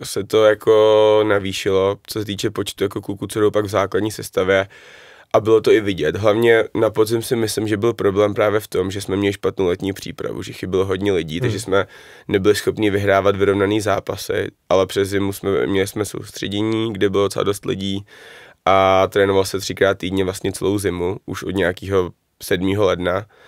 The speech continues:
Speaker 1: takže se nabrala fyzička a na jaře to pak bylo víc znát v těch vyrovnaných těžkých zápasech, že jako ke konci nám nechyběla síla, byli jsme
Speaker 2: Hmm.
Speaker 1: schopní to vyrovnat, rozhodnout nebo otočit.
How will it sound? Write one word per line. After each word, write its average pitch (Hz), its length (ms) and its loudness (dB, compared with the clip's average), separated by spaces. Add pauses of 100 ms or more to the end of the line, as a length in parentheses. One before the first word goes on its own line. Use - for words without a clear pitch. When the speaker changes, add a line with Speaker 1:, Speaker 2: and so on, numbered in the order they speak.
(420)
Speaker 1:
takže 101 160 -6
se 107 120 -6
nabrala 101 340 4
fyzička 98 500 -2
a 101 40 4
na 101 80 2
jaře 101 220 0
to 98 120 0
pak 98 160 -2
bylo 98 180 2
víc 98 160 -4
znát 95 300 -4
v - 40 -20
těch 95 160 -10 (420)
vyrovnaných 95 480 2
těžkých 95 380 -6
zápasech, 92 500 -4
že 95 80 -4
jako 92 180 -8
ke 90 120 -10
konci 92 340 -4
nám 87 200 -2
nechyběla 90 440 -4
síla, 92 360 -2
byli 90 160 -4
jsme - 120 -12
Speaker 2:
Hmm. 95 60 -6
Speaker 1:
schopní 92 460 -6 (440)
to 107 140 0
vyrovnat, 98 500 0
rozhodnout 92 580 -2
nebo 90 240 -2
otočit. - 540 -8